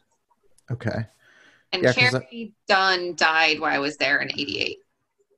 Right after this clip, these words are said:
Speaker 1: Okay. And that was the one with the construction?
Speaker 2: Yeah. So they had us building a new church,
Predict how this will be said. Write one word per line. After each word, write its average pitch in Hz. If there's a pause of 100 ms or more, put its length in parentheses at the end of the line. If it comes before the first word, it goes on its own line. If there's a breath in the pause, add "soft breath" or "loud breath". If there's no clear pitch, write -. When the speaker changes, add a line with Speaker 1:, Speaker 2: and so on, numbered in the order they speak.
(720)
Speaker 1:
Okay. 107 (340)
And 143
that 143
was 127
the 127
one 113
with 110
the 110
construction? 110 (380)
Speaker 2:
Yeah. 170
So 233
they 254
had 285
us 226
building 208
a 180
new 180
church, 185